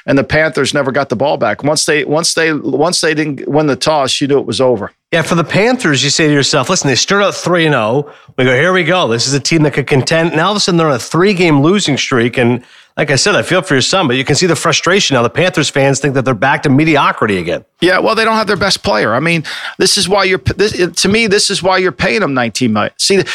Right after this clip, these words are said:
Speaker 1: here's the question I have about going back to Jamal Adams. You could see that Christian McCaffrey, when he's not on that team, they miss him, right? <laughs> They're not the same team. Seattle's gonna be a bad defense whether, whether Jamal Adams is on the field or not. Like, it isn't like,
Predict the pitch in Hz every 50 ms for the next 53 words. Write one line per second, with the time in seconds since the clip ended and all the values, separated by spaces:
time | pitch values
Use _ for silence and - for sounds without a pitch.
0 | - - - - 330 - - - - - 202 185 - - 170 165 151 160 156 143
1 | 143 123 - 131 - 120 - 160 147 127 143 131 - 135 101 135 131 123 113 113
2 | 120 143 165 151 - - - - - - - - - - _ - 160 202 294 -
3 | 392 - - - - - 240 233 208 175 156 139 - - 143 143 - - 165 -
4 | - 151 139 123 - 151 147 143 - - 127 120 117 123 120 175 160 175 170 160
5 | 156 156 156 156 151 - - 160 160 160 165 151 - _ _ - - - 131 151
6 | 151 143 143 139 - - 110 85 98 123 143 151 - - - 139 117 - 165 -
7 | 175 190 190 185 170 - 147 - - 160 147 135 - - 180 156 120 - _ -
8 | - - - - - - - - - 220 226 285 339 320 262 196 - - 185 160
9 | 147 160 143 120 - 170 175 165 143 - 165 165 156 - 156 139 - - 156 139
10 | 139 131 - 160 160 151 151 143 127 120 - 147 147 170 170 156 160 156 156 143
11 | 123 139 127 151 147 143 139 120 - 151 131 120 117 127 151 147 107 - - _
12 | _ - 151 147 - 175 196 185 254 247 233 247 214 190 165 - -